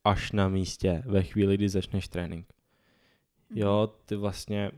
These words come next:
Speaker 1: ty přiletíš na místo, ehm, a, mm, ví-, znáš jako svůj harmonogram, víš, kdy máš tréninky,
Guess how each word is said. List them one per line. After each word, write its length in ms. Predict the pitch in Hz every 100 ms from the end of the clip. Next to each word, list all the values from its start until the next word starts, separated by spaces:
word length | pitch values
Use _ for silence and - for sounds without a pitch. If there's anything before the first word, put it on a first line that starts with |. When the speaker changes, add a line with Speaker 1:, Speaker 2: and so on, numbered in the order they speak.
| -
Speaker 1:
ty 100 | 107
přiletíš 400 | - 110 107 -
na 120 | 98
místo, 600 | 104 107 - 110 107 107 - _ _ _ _ _ _ _ _ _ _ _ _ _ _ _ _ _ _
ehm, 640 | 98 98 98 95 95 95 90 _ _ _ _ _ _ _ _ - _ _ _ _ _ _ _
a, 180 | 107 - -
mm, 500 | 113 110 110 110 113 -
ví-, 100 | 98 -
znáš 360 | 120 123 127
jako 160 | 117 113
svůj 200 | - 95
harmonogram, 760 | 104 135 143 131 123 113 113 107
víš, 320 | 107 101 -
kdy 120 | 107
máš 300 | 95 87 90
tréninky, 640 | - 113 113 110 107 101